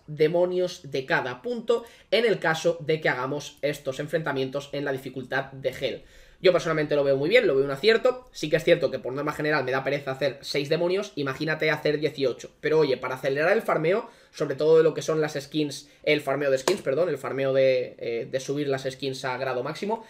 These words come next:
la verdad es que está bastante, bastante bien. Y yo personalmente lo veo increíblemente bueno. Luego el punto seis es lo que me preocupa, y es que va a aparecer el nuevo boss.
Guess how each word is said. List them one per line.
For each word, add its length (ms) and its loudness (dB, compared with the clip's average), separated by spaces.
la 100 6
verdad 180 4
es 40 -8
que 80 0
está 340 -4
bastante, 580 -4
bastante 360 -2
bien. 160 -6
Y 40 -4
yo 100 0
personalmente 560 -4
lo 160 0
veo 260 0
increíblemente 800 0
bueno. 280 -8
Luego 200 6
el 60 4
punto 240 0
seis 380 2
es 160 6
lo 120 2
que 100 0
me 100 4
preocupa, 600 -4
y 100 0
es 60 -2
que 80 0
va 60 4
a 40 4
aparecer 540 2
el 220 2
nuevo 280 8
boss. 360 -4